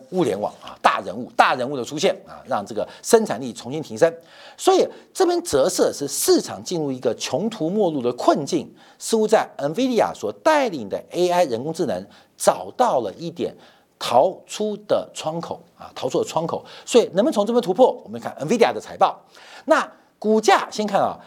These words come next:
因为目前nvidia的市值是全球第一大的半导体公司，第二大就是台积电啊，四千多亿美金，第一大就是这个nvidia。从昨天收盘的七千五百亿美金，我看七千五百亿美金，一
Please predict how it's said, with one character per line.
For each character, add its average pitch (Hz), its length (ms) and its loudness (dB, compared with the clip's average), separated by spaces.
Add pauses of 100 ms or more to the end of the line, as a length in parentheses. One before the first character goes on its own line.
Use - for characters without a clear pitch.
(160)
因 277 100 4
为 240 140 8
目 330 300 0
前 180 200 -2
nvidia 170 520 2
的 98 280 -2
市 254 200 0
值 113 160 -6
是 110 160 -6
全 170 280 0
球 170 160 0
第 233 200 -2
一 226 60 -2
大 170 180 4
的 85 220 -8 (540)
半 165 120 4
导 120 140 0
体 - 100 -10
公 98 160 -10
司， 95 200 -10
第 220 160 2
二 175 60 8
大 120 140 2
就 110 40 -8
是 117 60 -12
台 92 120 -10
积 92 100 -14
电 117 180 -2
啊， - 120 -16
四 - 160 -6
千 127 100 -4
多 120 120 0
亿 117 80 -2
美 71 100 -8
金， - 200 -16
第 226 200 2
一 233 60 2
大 190 200 4 (200)
就 127 120 -8
是 117 240 -6
这 123 140 -8
个 95 380 -2
nvidia。 135 360 0 (520)
从 214 320 0
昨 214 200 2
天 294 180 0
收 349 220 2
盘 107 200 -8
的 117 220 2
七 - 240 -4
千 233 340 0
五 180 200 -8
百 104 400 0
亿 175 180 -8
美 101 180 -6
金， 120 240 -8 (140)
我 85 80 -18
看 98 180 -8
七 - 160 -4
千 143 160 -2
五 143 60 -6
百 117 100 2
亿 113 120 -4
美 82 100 -6
金， 110 260 -8 (420)
一 285 120 8